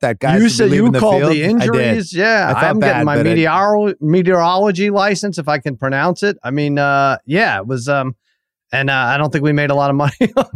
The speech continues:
Speaker 2: of it.
Speaker 1: <laughs> No, I, I don't think we did either. I had them in million dollar picks. I had them tied to the Cards in a money line
Speaker 2: Yeah.
Speaker 1: parlay that lost. But Jake Moody missed the game winning field goal. I felt like the right team won.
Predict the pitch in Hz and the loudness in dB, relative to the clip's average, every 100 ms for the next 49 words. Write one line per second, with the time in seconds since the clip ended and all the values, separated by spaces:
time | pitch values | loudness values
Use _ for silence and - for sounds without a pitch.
0 | 110 233 - 143 147 151 120 - - _ | -8 -4 -2 2 2 2 -2 -6 -16 _
1 | _ 104 _ 139 - 185 156 - 170 - | _ -20 _ -4 -2 -2 -2 -2 -4 -4
2 | 139 143 127 123 131 117 104 - _ - | -4 -2 0 2 2 0 -4 -12 _ -6
3 | 139 160 170 151 139 131 131 139 139 127 | -2 0 0 0 0 -2 -4 -2 -2 0
4 | 123 113 131 117 120 113 113 107 120 - | -2 -2 -4 -2 -2 -2 -4 -2 -4 -4
5 | 117 110 120 120 113 95 107 101 117 113 | -6 -6 -4 -2 -4 -6 -6 -4 -2 -2
6 | 107 104 85 113 104 104 104 92 101 92 | -2 -2 -2 -4 -2 -2 -2 0 -2 -4
7 | - 113 - _ _ - 151 120 147 143 | -4 -6 -6 _ _ -2 -2 0 0 0
8 | 127 123 - 113 101 110 104 104 98 - | 0 -2 -4 -4 -2 -2 -2 -2 -4 -2
9 | 120 107 113 107 101 _ _ _ _ - | -2 0 0 -2 -4 _ _ _ _ -6
10 | - 196 220 175 147 143 143 165 151 131 | -4 -4 -4 -2 -2 -2 -2 -2 -2 0
11 | 135 151 | 0 -2